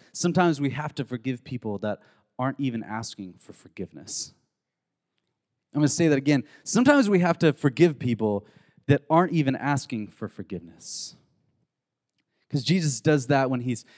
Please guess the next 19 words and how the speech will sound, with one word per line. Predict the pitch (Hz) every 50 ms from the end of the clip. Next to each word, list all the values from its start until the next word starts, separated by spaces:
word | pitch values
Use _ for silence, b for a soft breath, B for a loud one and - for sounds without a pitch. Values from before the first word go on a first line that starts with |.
| b b
he's | - 139 120
being | - 156 160 151 139
crucified, | - - 147 165 165 - - 143 - - 120 101 95 92 87 92
and | 98 107 117
he | 117 117
says, | 120 - 151 131 110 110
"God, | - - 147 147 147 143
f-, | 127 - - - b b b b b b
Father, | - 156 160 170 156 135
forgive | - 147 127 113 - 151 165 156 135
them. | 123 110 110 107 101 101 b b b b b b b b b b b b b b _
They | - 127
don't | 127 120 143 139 143 143 - _ _ _ _ _
understand | 131 127 123 95 - - - - - 131 120 113 101 95
what | 104 -
they're | 110 90
doing." | 87 98 117 131 127 90 - - _ _ _ _ _ _ _ _ _ _ _ _ _ _ _ _ _ _ _ _ _ _ _ _ _ _ _ _ _ _ _ _ _ _ _ _ _ _ _ _ _ _ _ _ _ _ _ _ _ _ _ _ _ _ _ _ _ _ _ _ _ _ _ _ _ _ _ _ _ _ _ _ _ _ _
See, | - 180 180
we, | 175 202 208